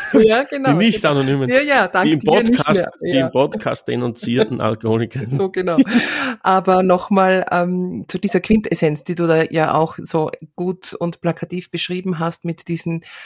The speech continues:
Speaker 1: ja, äh, negativen, schlimmen Gefühlen, die da auch einhergehen. Und die, das schlage ich jetzt die Brücke auch zu mitunter negativen Reaktionen auf, äh, diesen Titel,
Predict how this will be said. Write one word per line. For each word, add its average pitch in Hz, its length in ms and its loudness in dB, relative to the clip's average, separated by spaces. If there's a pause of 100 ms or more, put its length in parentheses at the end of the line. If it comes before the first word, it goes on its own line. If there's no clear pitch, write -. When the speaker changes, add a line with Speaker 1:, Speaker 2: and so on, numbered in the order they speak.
(180)
Speaker 1:
ja, 170 540 0
äh, 170 680 2
negativen, 185 500 2
schlimmen 190 320 0
Gefühlen, 202 380 0
die 175 120 0
da 156 160 0
auch 151 160 0
einhergehen. 151 760 -2
Und - 280 -6
die, - 200 -10
das 160 260 2
schlage 160 220 0
ich 165 60 -2
jetzt 170 200 0
die 175 40 0
Brücke 208 400 -2
auch 160 200 0
zu 160 360 -2
mitunter 165 460 -4
negativen 175 560 0
Reaktionen 170 1000 2
auf, 160 500 0 (120)
äh, 65 120 -6 (120)
diesen 170 260 -2
Titel, 190 420 2